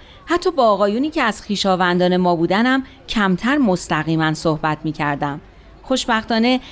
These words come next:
الهام و آقا ابراهیم متوجه چیزی نشدن.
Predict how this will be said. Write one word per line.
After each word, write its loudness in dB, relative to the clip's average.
الهام 2
و 2
آقا 4
ابراهیم 2
متوجه 0
چیزی -2
نشدن. -4